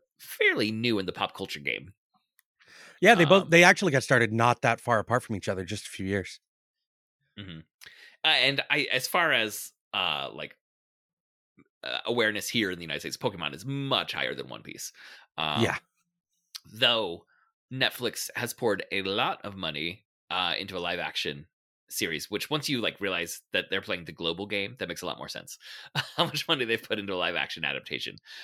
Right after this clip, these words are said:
Speaker 1: of, of One Piece. Uh,
Speaker 2: The
Speaker 1: 'cause
Speaker 2: set
Speaker 1: when I,
Speaker 2: pictures
Speaker 1: when I,
Speaker 2: look
Speaker 1: I remember
Speaker 2: good.
Speaker 1: Yeah, when I remember seeing the set pictures, I'm like,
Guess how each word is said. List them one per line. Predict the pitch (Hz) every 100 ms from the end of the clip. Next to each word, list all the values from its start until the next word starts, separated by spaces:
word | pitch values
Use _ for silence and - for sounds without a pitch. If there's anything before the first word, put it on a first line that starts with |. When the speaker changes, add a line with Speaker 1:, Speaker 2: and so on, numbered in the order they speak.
| -
Speaker 1:
of, | - 73 69 69 - 87
of | 78
One | 76 71
Piece. | - - - - -
Uh, | - 160
Speaker 2:
The |
Speaker 1:
'cause | -
Speaker 2:
set | -
Speaker 1:
when | 311
I, |
Speaker 2:
pictures | - 277
Speaker 1:
when | -
I, | 170
Speaker 2:
look | 135
Speaker 1:
I |
remember | 123 196 131
Speaker 2:
good. | - _ _ _ _ _ _ _ _ _ _
Speaker 1:
Yeah, | 160 165
when | 117 131
I | 139
remember | 160 208 185
seeing | 180
the | 139
set | 165 160
pictures, | 123 113
I'm |
like, | 110 -